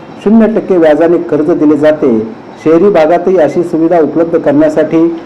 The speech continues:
शासनाकडे मी पाठपुरावा करेन, असेही यावेळी पंकजा मुंडे यांनी सांगितले.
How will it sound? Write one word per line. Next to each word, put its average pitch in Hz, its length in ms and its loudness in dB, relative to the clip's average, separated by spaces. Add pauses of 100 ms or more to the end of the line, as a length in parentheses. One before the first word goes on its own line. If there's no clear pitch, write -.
(200)
शासनाकडे 165 540 2
मी 165 160 2
पाठपुरावा 151 560 0
करेन, 147 440 0 (440)
असेही 170 420 0
यावेळी 156 280 2
पंकजा 147 440 0
मुंडे 143 260 2
यांनी 139 220 0
सांगितले. 143 500 0